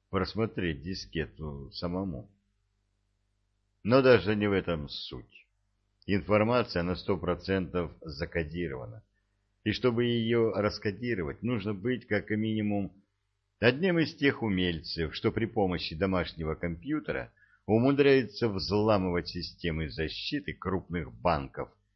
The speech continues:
и переводить на свои счета миллионы долларов. Ты можешь такое провернуть? Рамона отрицательно покачала головой. «Э, вот и я нет.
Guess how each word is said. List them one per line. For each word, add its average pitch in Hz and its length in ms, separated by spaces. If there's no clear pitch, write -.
и 110 100
переводить 131 1000
на 117 160
свои 110 280
счета 95 600
миллионы 90 600
долларов. 76 600
Ты 101 360
можешь 113 560
такое 73 380
провернуть? 71 720
Рамона 95 1040
отрицательно 90 840
покачала 78 680
головой. 65 720
«Э, 95 200
вот 82 500
и 120 60
я 73 340
нет. 101 280